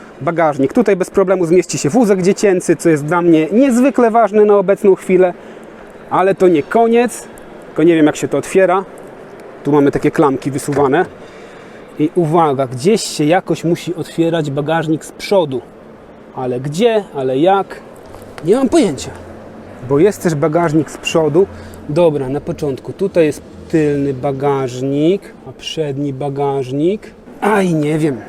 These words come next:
Pomógł mi pan tutaj z Kii otworzyć przedni bagażnik. Okazuje się, że przedni bagażnik otwiera się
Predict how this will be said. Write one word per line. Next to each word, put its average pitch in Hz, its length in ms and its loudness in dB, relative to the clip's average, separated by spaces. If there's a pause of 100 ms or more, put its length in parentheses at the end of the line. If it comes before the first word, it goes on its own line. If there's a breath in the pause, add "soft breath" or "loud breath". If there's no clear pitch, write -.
(140)
Pomógł 208 320 0
mi 156 80 0
pan 190 260 0
tutaj 143 320 -8
z - 140 -16
Kii 202 380 -6
otworzyć 175 460 -8
przedni 190 360 -6
bagażnik. 190 520 -6
Okazuje 202 360 -8
się, 208 100 -16
że 214 60 -8
przedni 226 300 -6
bagażnik 226 460 -6
otwiera 214 360 -4
się 196 240 -6